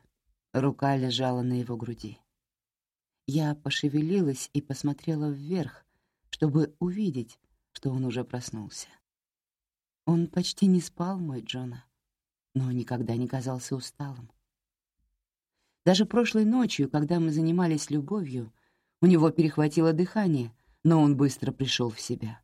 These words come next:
«Мой Джона», — думала я. «Теперь он мой, а я его». Я провела пальцем по его шраму.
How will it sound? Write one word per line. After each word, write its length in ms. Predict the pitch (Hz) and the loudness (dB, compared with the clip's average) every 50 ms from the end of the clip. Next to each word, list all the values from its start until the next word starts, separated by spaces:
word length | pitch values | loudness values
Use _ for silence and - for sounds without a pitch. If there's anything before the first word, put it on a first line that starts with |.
| _ _ _ _ _ _ _ _ _ _ _ _ _ _ _ _ _ - | _ _ _ _ _ _ _ _ _ _ _ _ _ _ _ _ _ -2
«Мой 380 | 143 147 147 143 135 127 123 123 | 0 2 2 2 2 0 -2 -4
Джона», — 640 | 117 113 123 139 135 131 123 110 107 110 117 - _ _ _ _ _ _ _ _ _ _ _ _ _ | -4 -4 -4 -4 -4 -4 -6 -6 -8 -10 -12 -16 _ _ _ _ _ _ _ _ _ _ _ _ _
думала 340 | 117 120 110 104 104 104 104 | -4 -2 -2 -4 -4 -6 -8
я. 340 | 104 101 101 101 101 110 - _ _ _ _ _ _ _ _ _ _ _ _ _ _ _ _ _ _ _ | -10 -10 -12 -14 -14 -16 -18 _ _ _ _ _ _ _ _ _ _ _ _ _ _ _ _ _ _ _
«Теперь 400 | - - - - 139 131 - - - | -10 -10 -4 -4 -4 -4 -4 -4 -4
он 200 | 151 160 170 160 151 | -2 -2 -2 -2 -2
мой, 460 | 139 127 123 123 123 123 120 - _ _ _ _ _ _ _ _ _ _ _ _ _ _ | -4 -4 -4 -4 -6 -8 -10 -12 _ _ _ _ _ _ _ _ _ _ _ _ _ _
а 140 | _ 131 123 | _ -4 -4
я 240 | 120 110 120 127 135 | -4 -4 -4 -6 -6
его». 480 | 131 120 123 107 - 107 104 98 - _ _ _ _ _ _ _ _ _ _ _ _ _ _ _ _ _ _ _ _ _ _ _ _ _ _ _ _ _ _ _ _ _ _ _ _ _ _ | -8 -8 -10 -12 -12 -14 -14 -14 -18 _ _ _ _ _ _ _ _ _ _ _ _ _ _ _ _ _ _ _ _ _ _ _ _ _ _ _ _ _ _ _ _ _ _ _ _ _ _
Я 240 | 135 135 143 147 - | 2 4 4 4 4
провела 480 | 151 - 147 147 135 147 143 147 143 139 | 4 4 2 4 4 4 4 4 2 0
пальцем 540 | - - 165 160 147 - - - 139 127 | 0 0 0 0 0 -2 -2 -2 -2 -2
по 80 | - 139 | -2 -2
его 260 | 135 135 127 123 135 | -4 -2 -4 -4 -6
шраму. 520 | 131 - - 135 127 123 117 107 104 107 | -6 -6 -6 -6 -6 -6 -6 -8 -10 -12